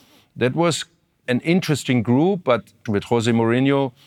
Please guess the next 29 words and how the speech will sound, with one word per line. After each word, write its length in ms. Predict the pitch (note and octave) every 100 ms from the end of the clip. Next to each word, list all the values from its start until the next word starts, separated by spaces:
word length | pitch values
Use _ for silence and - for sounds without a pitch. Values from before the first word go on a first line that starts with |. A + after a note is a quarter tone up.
| _
there 120 | A#2
was 180 | A2 A#2+
a 80 | A#2
coach 400 | - B2 C#3+ -
who 140 | B2
stands 400 | A2 - A#2+ A2
out, 360 | A2+ A#2+ F#2+ -
you 140 | F#2+
know, 220 | G2 G#2+ A#2+
of 180 | G2 -
all 200 | A2+ A2
these 260 | G2+ -
characters 680 | - - G#2+ G2 - F#2 E2
in, 260 | - F#2+ F#2
in 140 | G2+
his 260 | F#2+ A2+ G#2+
way, 320 | G#2 G2 E2 - - -
and 100 | F#2
he 80 | F2+
was 220 | G2+ F#2
leading 400 | G#2 C3 A#2+ G2
the 140 | E2
team 300 | F2 G2+ F#2
in 140 | D#2+ F2+
a, 60 |
in 180 | F2+ F#2+
a 60 | F2+
certain 400 | - G#2 F#2 F2+
way. 260 | G2 G2